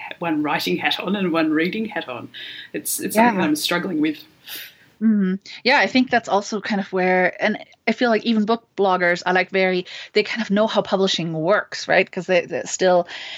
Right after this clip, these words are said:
Speaker 2: in, in that, in, in the wider industry. So I don't know, for me, it's often honestly just talking to people about, "Hey, what do you like to read?" Or what type of, I, uh, as a teacher, I work with students who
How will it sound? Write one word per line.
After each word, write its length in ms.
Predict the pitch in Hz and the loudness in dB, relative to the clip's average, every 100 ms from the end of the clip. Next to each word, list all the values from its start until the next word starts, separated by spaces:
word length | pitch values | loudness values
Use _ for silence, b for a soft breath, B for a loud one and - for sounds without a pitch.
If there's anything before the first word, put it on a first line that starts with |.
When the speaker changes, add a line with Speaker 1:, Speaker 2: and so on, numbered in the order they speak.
| B - | B 2
Speaker 2:
in, 340 | 220 226 214 - | 4 4 2 2
in 280 | 220 214 | 4 6
that, 360 | 196 170 165 - - - - - - - _ | 6 6 4 0 -6 -6 -6 -8 -12 -16 _
in, 180 | 226 220 | -4 -2
in 160 | 220 214 | 0 2
the 100 | 202 | 2
wider 300 | 185 175 170 | 2 2 2
industry. 680 | 202 247 220 - 165 165 165 | 2 2 0 -4 -4 -2 -2
So 280 | - 175 170 B B | 2 2 2 B B
I 60 | - | 0
don't 100 | 294 | 2
know, 100 | 208 | 2
for 120 | 202 | 2
me, 180 | 226 285 | 2 2
it's 120 | 302 | 0
often 540 | 214 214 220 196 185 180 | -2 0 2 2 0 -2
honestly 480 | 190 196 - 175 - | -2 -4 -2 -4 -4
just 440 | - 196 - - | -6 -8 -10 -8
talking 380 | - 170 - 208 | 0 0 2 0
to 100 | 208 | 0
people 340 | 202 185 185 | -2 2 2
about, 280 | 180 170 - | 4 4 2
"Hey, 160 | 220 294 | 0 2
what 140 | 196 | 2
do 80 | 180 | 0
you 80 | 180 | 2
like 180 | 175 - | 0 0
to 140 | 196 | -2
read?" 400 | 180 220 226 175 | 0 2 4 4
Or 180 | - 175 | 2 2
what 300 | 180 175 - - | 2 -2 -6 -6
type 200 | 226 214 | -2 0
of, 200 | 208 - B B B B - | 0 -2 B B B B 0
I, 520 | 220 214 214 208 - - _ _ _ | 4 4 4 2 -2 -4 _ _ _
uh, 60 | 160 - | -4 2
as 140 | 208 | 0
a 60 | 202 | 0
teacher, 400 | - 240 190 170 | -4 -4 0 2
I 100 | 190 | 2
work 260 | 208 208 | 2 0
with 140 | 190 185 | -2 -4
students 580 | - 196 170 202 196 - | -2 -2 2 2 2 0
who 340 | 214 185 185 | 2 4 2